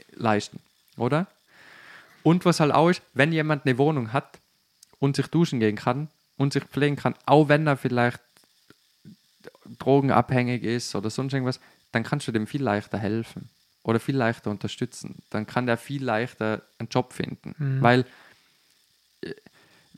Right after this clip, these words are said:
Speaker 1: würde ich jetzt einen Obdachlosen anstellen, der vielleicht arbeiten könnte, der sich aber nicht waschen gehen kann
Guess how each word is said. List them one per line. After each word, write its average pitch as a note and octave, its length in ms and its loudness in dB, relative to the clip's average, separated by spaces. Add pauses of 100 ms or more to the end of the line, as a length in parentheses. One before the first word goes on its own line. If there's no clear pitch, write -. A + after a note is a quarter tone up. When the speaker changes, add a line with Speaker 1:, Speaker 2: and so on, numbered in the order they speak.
(140)
Speaker 1:
würde C#3+ 260 4
ich D3 60 2
jetzt D3 180 0
einen C#3+ 80 0
Obdachlosen C#3 600 0
anstellen, C3+ 480 -2
der B2+ 100 2
vielleicht B2+ 520 2
arbeiten B2 480 0
könnte, C3 340 -4
der C3 140 -2
sich - 180 -10
aber C#3+ 240 0
nicht C#3+ 260 -2
waschen D3+ 300 0
gehen G#2+ 180 0
kann - 260 -8